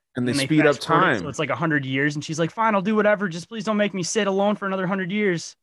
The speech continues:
Speaker 1: Yeah, dude. I mean, like, and so, like, if a part of your consciousness was miserable like that, that would probably have, like, a, a profound effect on your life, dude. You know what I mean? And, and even if, you know, like you said, if you died and this little fraction of your consciousness is left back,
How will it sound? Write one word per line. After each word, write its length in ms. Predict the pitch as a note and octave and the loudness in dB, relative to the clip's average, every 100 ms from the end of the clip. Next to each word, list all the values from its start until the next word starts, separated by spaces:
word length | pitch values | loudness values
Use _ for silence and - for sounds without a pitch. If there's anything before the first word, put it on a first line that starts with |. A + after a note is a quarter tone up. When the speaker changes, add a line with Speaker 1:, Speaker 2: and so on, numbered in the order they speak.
| _ A2+ | _ -6
Speaker 1:
Yeah, 340 | B2 D#3+ F#3+ | -2 2 2
dude. 240 | C#3 C#3+ C#3+ | 4 2 2
I 80 | |
mean, 220 | C#3 C#3+ C3+ | 0 0 0
like, 200 | C3+ D#3 | 0 -2
and 160 | B2+ | -2
so, 160 | - C#3+ | 2 2
like, 180 | C3+ D3+ | 2 2
if 140 | B2+ | -2
a 60 | B2+ | -4
part 300 | - E3+ G3+ | -2 0 0
of 80 | |
your 100 | D3 | -2
consciousness 720 | C#3 - C#3 C3+ D#3 D#3 D#3+ B2+ | -6 -4 -6 -6 -8 -6 -6 -4
was 160 | F#2+ | -4
miserable 540 | F#2+ G2 A2 C3 C3 C#3+ | -2 -2 -2 -2 0 0
like 220 | C#3+ C#3+ | 0 -2
that, 300 | D#3 E3+ F3+ - _ _ _ _ | -4 -2 -6 -12 _ _ _ _
that 140 | B2+ D#3+ | 2 4
would 140 | E3+ | 2
probably 340 | - C3 E3 D#3+ | 0 0 2 2
have, 120 | C#3+ | 2
like, 180 | C3+ A2 | 0 0
a, 100 | F#2 - | -4 -8
a 60 | F#2+ | -14
profound 640 | - G2 - C3 B2+ A2+ | -6 -6 -2 2 2 2
effect 380 | F#2+ B2 A2+ G#2 | 0 -2 -2 -4
on 80 | |
your 100 | F2+ | -4
life, 300 | E2+ F2+ C#2+ - | -2 -2 -4 -6
dude. 260 | D#2 D#2 | -4 -2
You 60 | G#2+ | 0
know 80 | A2+ | 2
what 80 | |
I 40 | A2 | 0
mean? 260 | A2 G#2+ | -2 -2
And, 180 | A2 G#2+ | -4 -4
and 180 | F#2 B2 | -4 -4
even 300 | B2 E3 E3 | -2 0 2
if, 180 | C#3+ - _ _ _ B2+ | 0 -2 _ _ _ -4
you 100 | A#2+ | 0
know, 120 | G#2+ | 0
like 220 | A2+ A2+ | 0 -2
you 60 | A2+ | -4
said, 240 | B2 F#2+ | -2 -2
if 140 | F2+ | -4
you 60 | G#2 | -4
died 520 | F#2 B2 A#2 F2+ F2+ - _ _ _ _ | 0 2 2 0 -8 -14 _ _ _ _
and 180 | A#2 A#2 | -2 0
this 180 | A#2+ C3+ | 2 2
little 160 | A2+ | 0
fraction 840 | F#2+ - A#2+ A#2+ - C3 A#2 A2 A2 | 0 -2 0 0 -2 -4 -4 -4 -6
of 160 | A2 G2+ | -6 -6
your 100 | F#2 | -4
consciousness 580 | B2+ B2+ A#2 - G#2+ | -2 -2 -4 -6 -4
is 140 | G2+ F#2 | -4 -4
left 200 | F#2+ - | -4 0
back, 400 | B2+ C#3 G#2 | 2 4 2